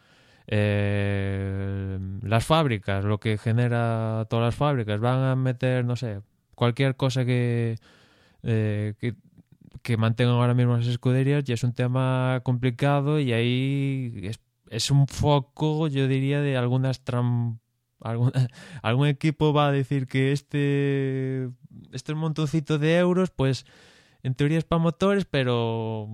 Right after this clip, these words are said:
gracias a eso, pues, le pago a los pilotos o unas movidas así raras, ¿no?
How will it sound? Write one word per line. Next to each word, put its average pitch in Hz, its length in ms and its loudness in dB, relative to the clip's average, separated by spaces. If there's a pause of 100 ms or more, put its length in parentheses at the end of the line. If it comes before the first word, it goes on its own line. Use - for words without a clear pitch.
(280)
gracias 151 360 0
a 175 180 0
eso, 185 220 -4
pues, 156 220 -2
le 127 80 0
pago 135 300 0
a - 20 0
los 131 140 -4
pilotos 185 760 -4
o 120 460 -2
unas 127 160 -2
movidas 123 400 0
así 117 260 -2
raras, 104 400 -2
¿no? 151 180 -4